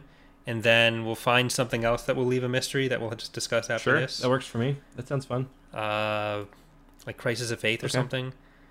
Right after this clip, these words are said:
Speaker 1: And, uh, then we'll do Darksaber the week after that.
Speaker 2: Okay.
Speaker 1: Uh,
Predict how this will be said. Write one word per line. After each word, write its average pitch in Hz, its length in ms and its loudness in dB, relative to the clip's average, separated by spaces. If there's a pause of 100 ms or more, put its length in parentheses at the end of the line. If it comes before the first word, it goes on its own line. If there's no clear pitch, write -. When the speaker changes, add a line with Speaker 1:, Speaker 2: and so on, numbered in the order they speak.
(440)
Speaker 1:
And, 107 800 0 (580)
uh, 98 260 -4
then 110 200 4
we'll 110 100 -2
do 110 300 0
Darksaber 110 480 2
the 113 80 -2
week 113 160 -2
after 107 240 2
that. 156 340 6
Speaker 2:
Okay. 156 140 0 (520)
Speaker 1:
Uh, 98 480 -2